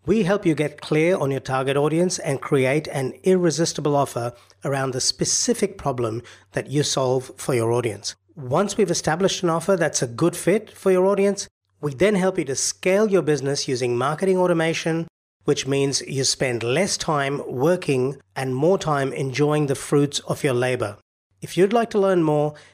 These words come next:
head over to get me to done dot com right now and take that first step towards your business success and your time freedom. I hope you enjoy this episode and get a ton of value from it. I look forward to seeing you at get me to done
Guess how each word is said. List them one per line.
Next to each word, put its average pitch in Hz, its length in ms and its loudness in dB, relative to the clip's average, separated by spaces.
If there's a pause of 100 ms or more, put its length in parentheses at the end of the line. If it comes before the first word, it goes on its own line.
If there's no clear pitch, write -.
head 180 180 2
over 156 260 2
to 131 380 0 (120)
get 180 280 0
me 175 120 4
to 175 100 0
done 143 320 -2
dot 127 220 -2
com 123 320 -2
right 143 280 -2
now 131 300 -2 (320)
and 123 180 -4
take 185 280 0
that 131 160 -2
first - 400 0
step - 320 -4 (200)
towards 135 600 0
your 160 320 2
business 151 340 0
success - 560 -4 (320)
and 127 220 -2
your 143 260 2
time 131 420 -2
freedom. 113 460 -4 (380)
I 131 120 -4
hope 185 340 0
you 160 80 6
enjoy 147 280 2
this 139 200 -2
episode 180 560 0 (360)
and 131 160 -4
get 131 140 -2
a 120 60 -2
ton - 320 -4
of 135 120 -2
value 120 320 0
from 113 220 -6
it. 107 120 -10 (580)
I 147 80 -4
look 175 240 2
forward 175 300 2
to 147 60 -8
seeing 175 320 2
you 170 260 4
at - 260 -8 (160)
get 165 260 -2
me 170 140 2
to 160 80 2
done 131 340 0